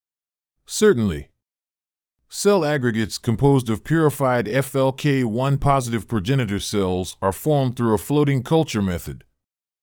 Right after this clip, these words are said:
These aggregates are then cultured in a three-dimensional environment using type I collagen gel.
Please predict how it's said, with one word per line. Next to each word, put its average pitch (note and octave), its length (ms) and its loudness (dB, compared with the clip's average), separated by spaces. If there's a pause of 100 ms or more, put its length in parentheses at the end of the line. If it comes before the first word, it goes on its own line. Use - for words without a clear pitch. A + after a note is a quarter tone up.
(460)
These F#3 320 0
aggregates C3 520 0
are G#2+ 120 -2
then D3+ 280 2
cultured D3 420 0
in G2+ 160 0
a G2+ 60 -2
three-dimensional C#3 800 -2
environment G#2+ 600 -2
using A#2+ 380 -2
type C#3 300 -2
I A2+ 140 0
collagen G#2 520 -2
gel. F#2+ 540 -4